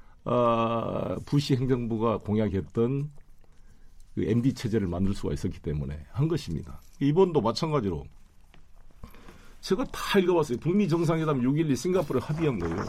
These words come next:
이게 네 개 항으로 되어 있잖아요. 일 항이 뭐냐? 미북 관계 수립 및 한반도에 있어-, 있어서 지속적이고 견고한 평화체제 건설과 관련된 이슈에 대해 포괄적이고 심도 있는 의견을 교환했다. 이게 돼 있고요.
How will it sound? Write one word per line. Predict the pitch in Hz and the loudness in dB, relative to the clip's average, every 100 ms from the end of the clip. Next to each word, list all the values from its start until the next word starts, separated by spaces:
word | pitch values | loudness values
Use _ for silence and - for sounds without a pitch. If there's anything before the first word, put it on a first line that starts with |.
| - | 0
이게 | 127 | 2
네 | 104 170 | 4 4
개 | 175 | 4
항으로 | 139 151 135 | 2 2 2
되어 | 110 | 2
있잖아요. | 107 - 107 90 120 202 - - - - - - - - | 0 0 -2 -2 -4 -8 -12 -20 -18 -20 -20 -20 -18 -2
일 | 117 135 | 2 4
항이 | 180 143 | 4 2
뭐냐? | 101 95 101 73 67 - - - - - - - | 0 0 0 -2 -8 -16 -20 -20 -20 -20 -20 -8
미북 | - 131 165 151 | -2 0 2 0
관계 | - 135 135 | 2 2 4
수립 | 131 131 127 | 2 2 2
및 | 135 | 2
한반도에 | - 170 170 156 147 | 0 0 2 2 4
있어-, | 120 104 - - | 2 0 -6 -2
있어서 | 101 127 113 139 | 0 0 0 0
지속적이고 | 139 127 127 139 139 127 131 | 0 2 2 0 0 2 2
견고한 | - 113 123 131 139 139 135 | 0 0 2 2 2 0 -4
평화체제 | - 156 151 139 131 | -2 -2 -2 0 0
건설과 | - 110 110 104 110 | 0 0 0 0 0
관련된 | - 98 98 98 90 | 0 0 0 2 2
이슈에 | 107 107 139 113 | 0 2 2 2
대해 | 101 110 | 2 0
포괄적이고 | - 135 131 - 113 110 | -2 0 0 0 0 -2
심도 | - 143 127 | 0 0 2
있는 | 110 147 | 0 0
의견을 | 117 110 90 | 0 0 0
교환했다. | 85 90 82 - | -2 -4 -4 -2
이게 | 123 123 | 2 2
돼 | 104 | 2
있고요. | 98 - 80 | -4 -4 -6